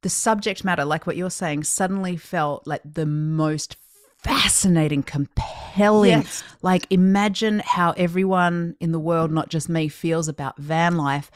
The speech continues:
Speaker 1: That's how I felt
Speaker 2: <laughs>
Speaker 1: about international politics. So weird. <laughs>
Speaker 2: It, it really is. And I don't know if we ever really understand why we do any of these things, but,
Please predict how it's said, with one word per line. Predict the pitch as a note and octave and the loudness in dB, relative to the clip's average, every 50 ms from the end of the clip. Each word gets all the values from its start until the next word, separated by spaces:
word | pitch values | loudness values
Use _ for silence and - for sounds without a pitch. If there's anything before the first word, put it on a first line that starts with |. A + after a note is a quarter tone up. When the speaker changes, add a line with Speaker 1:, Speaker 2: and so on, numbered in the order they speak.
| - - - _ - - - - | -20 -20 -20 _ -20 -12 -2 2
Speaker 1:
That's | A3+ A3+ - G3 F3+ - G#3 G3 A#4+ A4 - A#4 | 2 4 4 4 6 6 6 6 6 4 4 2
how | A4+ G#3 G#3+ G3 F#3+ | 2 4 4 6 6
I | G3 F#3 F3 | 6 6 4
felt | - - - - F#3+ F#3 A3 C#4+ D4 A3 D3 C#3+ - - - _ - C4 - _ - | 2 0 -8 -8 -4 0 2 4 4 4 4 2 0 -4 -8 _ -14 -14 -12 _ -8
Speaker 2:
<laughs> | B3+ - - - - - - | -6 -6 -6 -8 -6 0 0
Speaker 1:
about | G#3+ G3 G3+ A3 G3+ G3+ - | 2 2 4 2 2 2 2
international | G#3+ G#3 - G#3+ G#3+ A3 G#3+ - - A3+ G#3 | 2 2 4 4 2 2 2 0 0 -2 -2
politics. | - - - A#3+ C#4 D4 - - B3 G3 - - - - - B3 A#3 - - _ - - - - - - C#4+ C#4+ C#4 C4+ C4 - - - - - - - _ _ _ - | -2 -2 -2 0 0 0 -2 -2 -2 -2 -2 -4 -6 -8 -8 -8 -8 -8 -18 _ -20 -20 -12 -10 -8 -8 -6 -8 -8 -8 -10 -10 -12 -14 -16 -16 -18 -20 _ _ _ -10
So | - - - - F4 F#4+ | -8 -6 -2 2 2 2
weird. | F4 C#4+ E4 A4 A#4+ G#4 C4 C#4 C#4 C#4+ | 4 6 6 6 6 6 6 4 4 2
<laughs> | - - - - - - F4 - - - G#4 | 2 -2 -6 -8 -8 -8 -8 -8 -8 -10 -2
Speaker 2:
It, | - D4 - - - - | 0 0 0 0 2 2
it | B3+ C4 G3+ - | 2 2 2 0
really | G#3 A#3 A#3 G#3 F#3 - F#3+ - - - - | 0 2 4 6 6 6 6 6 4 4 4
is. | - B4 C#5 D#5+ C5 F4+ A3 | 4 4 6 6 6 4 4
And | - - A#3+ A3+ - - - - - - - - - _ _ _ - - - | 2 0 0 0 -4 -8 -12 -14 -14 -16 -18 -20 -20 _ _ _ -16 -8 -6
I | F3 - | -4 -2
don't | - G4+ | -2 0
know | C5 D#5 E5+ C#5+ D5+ C#5+ | 2 2 2 2 2 0
if | A#4 - | 0 0
we | G#4 - | -2 0
ever | - G#3+ A#3+ D#4 C#4 A#3 | 0 0 2 2 2 2
really | F3 D#3+ D#3+ F#3 A3 C#4 C#4 C4+ B3 G#3+ E3 - | 0 0 0 0 0 0 0 0 0 0 -2 -2
understand | F#3+ G3+ A3 G#3 G3 G3 - - - F#3+ G#3+ G#3 G3 F#3 D#3+ D#3+ E3 D#3+ D#3+ - | -2 -2 0 0 -2 -2 -4 -4 -2 -2 0 0 0 -2 -2 -2 -2 -4 -4 -2
why | - F#3+ G3 G3+ | 0 2 2 2
we | G3+ F#3+ F3+ F3 | 2 0 -2 -2
do | E3 F#3+ F#3+ F3+ E3+ D#3+ - - | 0 0 0 0 0 -2 -4 -4
any | F3+ F#3+ A#3 A4 C5+ B4+ | -4 -4 -4 -4 -4 -4
of | A3+ E3+ D#3 | -6 -6 -6
these | C#3+ D3+ D3+ E3 E3 | -8 -8 -8 -8 -10
things, | - - - D#3 D#3 D#3+ D#3+ - | -10 -10 -8 -6 -6 -6 -6 -2
but, | - G3 G3 - | 0 0 0 -2